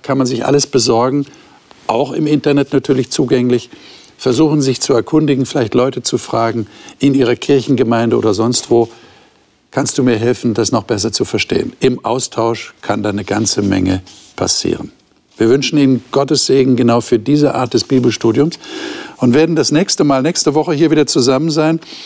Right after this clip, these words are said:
um der Frage nachzugehen, welche Weltsicht hat die Bibel? Die Bibel hat eine bestimmte, wie wir das nennen, Weltanschauung. Das heißt, sie sieht die Welt,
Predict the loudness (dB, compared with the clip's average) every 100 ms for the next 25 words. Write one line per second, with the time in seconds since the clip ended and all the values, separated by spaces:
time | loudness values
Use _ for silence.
0 | -16 -6 0 2 0 -2 -2 0 0 0
1 | 0 -2 -4 -4 2 2 2 -2 -10 -20
2 | _ -4 0 2 2 2 2 0 0 2
3 | 2 0 -8 -8 -4 0 0 -2 -6 -16
4 | -20 -8 -6 -4 -2 0 4 2 2 -6
5 | _ _ _ _ _ _ _ _ -6 -4
6 | 2 4 4 4 2 -4 -4 -2 0 0
7 | 0 0 2 2 2 2 2 0 2 2
8 | 0 -8 -6 -2 2 2 0 -6 -4 -2
9 | -2 -2 -2 -2 -2 -8 -20 -20 -20 -20
10 | -8 -2 0 2 0 2 2 2 2 2
11 | 2 -4 -18 _ _ _ _ _ _ -2
12 | 0 2 2 0 -2